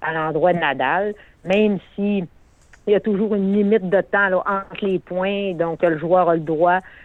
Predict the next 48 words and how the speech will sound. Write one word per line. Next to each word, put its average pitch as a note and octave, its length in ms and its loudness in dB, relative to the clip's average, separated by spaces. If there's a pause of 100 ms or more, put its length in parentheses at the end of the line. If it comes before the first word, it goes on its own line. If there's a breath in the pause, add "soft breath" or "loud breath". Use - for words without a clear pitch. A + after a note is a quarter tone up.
(160 loud breath)
Euh, D3+ 220 0
bon, F3 220 -2
il F3 140 0
va D#3+ 140 0
toujours F#3+ 300 -2
dépasser F3+ 640 0
légèrement, E3+ 720 -2
là, E3 160 -2
tu - 60 -14 (180)
sais, G3 80 0
où F3+ 140 0
il D#3+ 120 -6
va E3+ 140 2
être, E3 100 -4
il F#3+ 100 -8
va E3+ 100 2
arriver E3+ 280 -2 (120)
flush F#3 280 0
avec D#3+ 220 0
le D3 160 -2
temps, G3+ 400 -2
puis F3+ 120 -6
les D#3+ 200 -2
autres, F#3+ 180 -2
ils F3+ 40 2
aiment, D#3 300 -6
bon, D3 180 -4
les D#3+ 160 -2
joueurs - 1600 -12 (400)
aiment C#3+ 120 -6
ça E3+ 120 -2
qu'ils D3+ 180 -12
se - 60 -20
fassent D#3 240 -2
avertir D3 580 -2
un D3 60 -2
petit C#3 160 -12
peu D#3 160 -4
plus. F#3 320 0 (500 loud breath)
Bon, D3 220 2
c'est, E3+ 140 2 (180)
c'est, F3 260 -4
c'est, G3+ 140 2 (840)
c'est G3+ 100 -2
de F#3+ 60 -4
bonne G3 220 0
guerre, D3+ 340 -4
écoutez. D3 440 -8